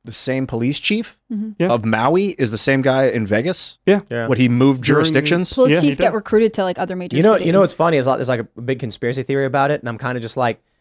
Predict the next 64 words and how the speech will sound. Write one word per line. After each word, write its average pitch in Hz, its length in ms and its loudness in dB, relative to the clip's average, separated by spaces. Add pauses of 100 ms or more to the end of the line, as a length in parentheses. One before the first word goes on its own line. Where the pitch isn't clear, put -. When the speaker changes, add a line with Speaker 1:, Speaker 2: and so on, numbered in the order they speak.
(100)
Speaker 4:
maybe 143 320 2
this 147 220 0
guy's 131 360 -2
really, 120 460 -6
really 117 380 -4
bad 113 240 -4
at 110 60 -4
his 107 160 -6
job, 113 420 -4
which 117 160 -4
is 107 160 -8
why 104 260 -4
it's 95 180 -10
falling. 104 340 -6
Like, 117 200 -8
you 143 100 -4
know, 104 160 -4 (280)
when, 131 240 0
when, 120 340 -6
when, 127 360 -6
if, 127 380 -6
if 156 140 0
you, 131 60 -4 (120)
what 170 120 2
do - 20 2
they 160 80 2
say? 139 140 0
If 113 80 -4
you 117 40 -10
smell 139 220 -4
crap, 131 300 -2
check 120 120 -12
your 123 60 -6
boot. 135 240 -2 (380)
Speaker 3:
Hmm. 165 140 -6 (280)
Speaker 4:
There's 113 140 -4
a, 104 60 -8 (140)
they 127 320 -4
use 117 140 -2
the 110 80 -6
actual, 101 380 -10 (240)
you 131 60 -4
know, 123 120 -4
they, 160 160 0
they, 180 180 0
they 170 140 0
swear 160 380 0
when 104 120 -10
they 101 120 -10
say 107 180 -8
it, 131 160 -8
but 117 100 -4
we'll 131 80 -8
keep 123 160 -6
it 113 80 -8
family 107 240 -8
friendly. 104 360 -10
<laughs> - 40 -16 (420)
So 175 140 2
this 208 160 4
guy 185 220 2
is 151 260 0
just, - 240 -2
like, 135 240 0